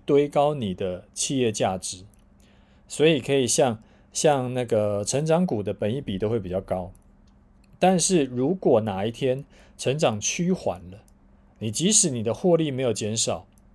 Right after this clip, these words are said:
可能一夕之间股价腰斩，因为市场，你没有达到市场预期，你之后也要持续咚咚咚往上涨的那个，那个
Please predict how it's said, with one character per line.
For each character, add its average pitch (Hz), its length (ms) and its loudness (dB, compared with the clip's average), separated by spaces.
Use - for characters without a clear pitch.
可 107 220 -2
能 110 340 -2
一 135 120 -2
夕 175 200 0
之 135 220 -4
间 143 260 -2
股 92 160 -10
价 113 160 -2
腰 110 240 2
斩， 87 220 -4
因 135 180 -2
为 123 240 4
市 - 280 2
场， 101 360 -2
你 123 200 -2
没 147 100 2
有 180 120 6
达 117 200 2
到 143 180 6
市 147 220 2
场 117 240 -2
预 175 180 2
期， 117 300 -2
你 110 160 -4
之 127 240 -4
后 135 180 2
也 95 140 -2
要 113 260 2
持 - 240 -4
续 123 180 -2
咚 123 240 -2
咚 123 160 -2
咚 127 160 2
往 87 160 -6
上 110 220 -2
涨 90 240 -8
的 90 80 -8
那 101 100 -4
个， 90 220 -6
那 107 120 -4
个 98 400 -2